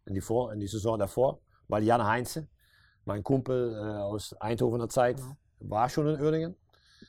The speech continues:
Speaker 1: Äh, und der hat mir gesagt: „Erik, das könnte gut zu dir passen. Die Bundesliga,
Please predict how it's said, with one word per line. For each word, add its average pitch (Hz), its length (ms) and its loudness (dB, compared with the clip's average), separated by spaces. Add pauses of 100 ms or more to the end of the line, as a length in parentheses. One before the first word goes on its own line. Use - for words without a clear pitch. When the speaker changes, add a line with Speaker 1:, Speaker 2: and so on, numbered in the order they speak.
(440)
Speaker 1:
Äh, 101 380 2
und 101 200 -4
der 110 100 2
hat 110 140 -2
mir 107 140 -2
gesagt: 98 260 -4
„Erik, 101 260 -8
das - 300 -12
könnte 107 240 -4
gut 113 220 -2
zu 113 120 -2
dir 104 140 -2
passen. 98 400 -6
Die 85 60 -4
Bundesliga, 101 1000 -4